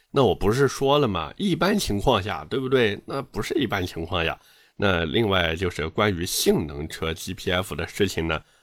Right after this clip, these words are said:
我觉得大概率是只能通过你这一双巧手，然后把它给优化掉了。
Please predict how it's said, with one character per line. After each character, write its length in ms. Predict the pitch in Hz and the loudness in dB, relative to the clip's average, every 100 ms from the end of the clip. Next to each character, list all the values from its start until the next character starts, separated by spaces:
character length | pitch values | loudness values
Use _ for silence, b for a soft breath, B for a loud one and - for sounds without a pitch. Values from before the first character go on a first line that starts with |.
| b b | b b
我 140 | 80 | -6
觉 100 | 80 | -2
得 260 | 87 - - | -2 -2 -2
大 120 | 92 | -4
概 120 | 87 | -2
率 200 | 82 76 | -4 -6
是 360 | 69 - 73 - - | -8 -8 -8 -10 -4
只 160 | 98 | -2
能 220 | 76 78 110 | -2 -4 -8
通 260 | - 170 | -4 -2
过 240 | 170 131 80 | 2 2 2
你 260 | 80 71 - | -4 -8 -8
这 120 | 101 | -4
一 100 | 92 | -2
双 240 | - 98 107 | -2 -2 -2
巧 400 | - - 78 156 | -4 -4 -2 0
手， 200 | 82 - b b | -2 -6 b b
然 140 | - 73 | -12 -8
后 200 | 82 73 | -8 -6
把 180 | 78 | -8
它 140 | 76 80 | -8 -6
给 200 | 78 69 | -8 0
优 140 | 92 | 2
化 160 | 98 90 | 2 0
掉 220 | 78 71 | -6 -10
了。 140 | 69 | -12